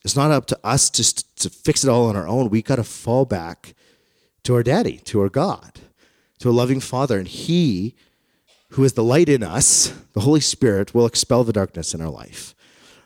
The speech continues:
But at the same time, we have to be able to have the tools to know how to do that. And so,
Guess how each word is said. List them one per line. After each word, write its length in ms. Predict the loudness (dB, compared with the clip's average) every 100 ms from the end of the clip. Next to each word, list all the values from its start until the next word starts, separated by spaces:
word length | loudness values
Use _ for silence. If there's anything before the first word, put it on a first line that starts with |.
| _
But 100 | 0
at 40 |
the 80 | 2
same 220 | 2 0
time, 260 | 0 0 2
we 80 | 0
have 200 | 0 -2
to 80 | 0
be 100 | 0
able 100 | 0
to 60 |
have 180 | -4 -4
the 60 | -6
tools 460 | -4 2 2 2
to 60 | -2
know 120 | -4
how 100 | -2
to 80 | -6
do 180 | -6 -10
that. 420 | -10 -16 -20 -20 _ _ _ _ _ _ -6
And 120 | -2
so, 400 | 2 4 2 0